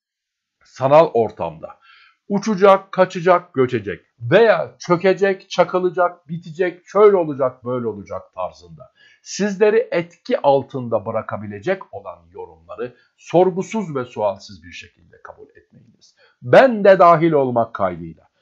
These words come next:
tamamen ve tamamen ne konuşuyor ve ne anlatıyorsak bunları lütfen ama lütfen mantık süzgecinizden ve kendi yatırım profilinizden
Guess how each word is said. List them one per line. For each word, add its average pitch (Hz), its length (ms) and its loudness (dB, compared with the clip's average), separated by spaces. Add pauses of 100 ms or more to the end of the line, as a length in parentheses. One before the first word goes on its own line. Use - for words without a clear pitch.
(220)
tamamen 214 680 2
ve 165 140 0
tamamen 104 500 -6 (180)
ne 160 240 -2
konuşuyor 190 680 0
ve 156 140 0
ne 147 60 0
anlatıyorsak 101 1160 -8
bunları 190 600 0 (140)
lütfen 160 680 -4
ama 98 320 -10
lütfen 110 420 -10 (240)
mantık 180 540 -2
süzgecinizden 110 960 -8 (240)
ve 175 160 -2
kendi 170 420 -6
yatırım 165 640 -4
profilinizden 90 920 -14